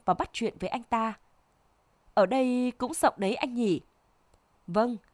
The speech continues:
chúng tôi vừa đưa một số anh em về bên kia đường để dành chỗ cho mai kia."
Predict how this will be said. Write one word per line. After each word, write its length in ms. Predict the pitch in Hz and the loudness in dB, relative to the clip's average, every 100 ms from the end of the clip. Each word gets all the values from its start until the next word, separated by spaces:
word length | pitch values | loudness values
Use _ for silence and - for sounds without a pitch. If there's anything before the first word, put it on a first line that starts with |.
| _ - | _ -8
chúng 180 | - 208 | -4 -2
tôi 260 | 254 220 202 | 0 0 0
vừa 420 | 202 185 165 160 180 | -2 2 2 0 0
đưa 160 | 240 | -2
một 160 | 208 170 | -2 -6
số 180 | - 185 | -4 -4
anh 200 | 254 247 | -4 -4
em 280 | 220 220 214 190 | -2 -2 -2 -2
về 360 | 180 170 165 | 0 2 0
bên 180 | - 262 | 0 -6
kia 160 | 277 269 | -6 -2
đường 300 | 214 190 160 _ _ _ - | 0 0 -2 _ _ _ -4
để 140 | 208 | -2
dành 220 | 175 202 | -2 -4
chỗ 280 | 190 233 330 | -4 -2 -2
cho 140 | - 262 | -4 -6
mai 180 | 262 | -6
kia." 320 | - 269 277 | -6 -4 -2